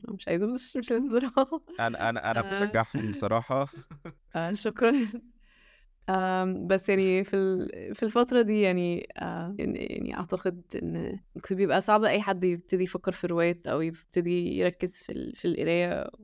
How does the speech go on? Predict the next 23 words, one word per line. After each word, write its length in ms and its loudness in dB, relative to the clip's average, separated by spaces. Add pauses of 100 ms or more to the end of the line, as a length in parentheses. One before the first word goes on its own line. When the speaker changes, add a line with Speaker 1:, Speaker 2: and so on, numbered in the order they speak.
(120)
Speaker 1:
فأنا 640 -2
متفهمة 500 0
جدا 580 2
تفكير 360 0
الناس 280 2
اليومين 280 4
دول، 140 2
إن 440 -2
عامة 340 2
ال-، 540 0
النفسية 380 -2
صعبة 300 0
ف-، 280 -14
من 160 -4
كل، 480 0
من 100 -8
كل 220 4
النواحي. 480 2
فصراحة 720 -2
يعني 300 -2
Speaker 2:
ده 120 -2
حقيقي. 480 0
Speaker 1:
ال-، 340 4